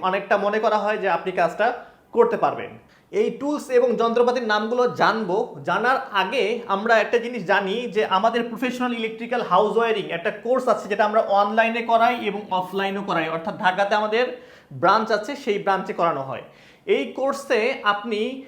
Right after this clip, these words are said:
বেসিক ইলেকট্রিসিটি থেকে শুরু করে একটা হাউস ওয়্যারিংয়ের কন্ডুইট ওয়্যারিং থেকে নিয়ে কনসিল ওয়্যারিং, তারপরে হচ্ছে লাইটিং অ্যারেস্টার, আর্থিং, তার, আহ, তারপরে হচ্ছে আপনার ডল স্টার্টার,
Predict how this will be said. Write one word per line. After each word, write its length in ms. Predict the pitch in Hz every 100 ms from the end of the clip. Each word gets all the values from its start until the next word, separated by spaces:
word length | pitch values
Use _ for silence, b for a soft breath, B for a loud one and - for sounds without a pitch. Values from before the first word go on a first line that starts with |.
| B B
বেসিক 640 | 143 190 220 220 294 220 233
ইলেকট্রিসিটি 460 | 247 262 254 269
থেকে 180 | 247 262
শুরু 260 | - 240 254
করে 380 | 247 220 165 -
একটা 340 | 190 - 247
হাউস 440 | 202 170 196 240 247
ওয়্যারিংয়ের 600 | 247 247 247 247 185 -
কন্ডুইট 500 | 208 214 220 247 233
ওয়্যারিং 400 | 233 226 240 233
থেকে 260 | 240 220
নিয়ে 240 | 233 233 220
কনসিল 440 | 220 208 214 233
ওয়্যারিং, 420 | 220 226 226 214 151 B B
তারপরে 260 | 180 196 226
হচ্ছে 180 | 220
লাইটিং 340 | 208 196 196 233
অ্যারেস্টার, 540 | 233 220 - 233 196
আর্থিং, 640 | 180 190 - - 247 175 143
তার, 160 | 175 180
আহ, 400 | 180 175 170 170
তারপরে 420 | 185 202 214 220
হচ্ছে 240 | 220 240
আপনার 480 | 208 214 220 214 214 B B
ডল 300 | 156 185 233
স্টার্টার, 640 | 220 247 240 202 135 -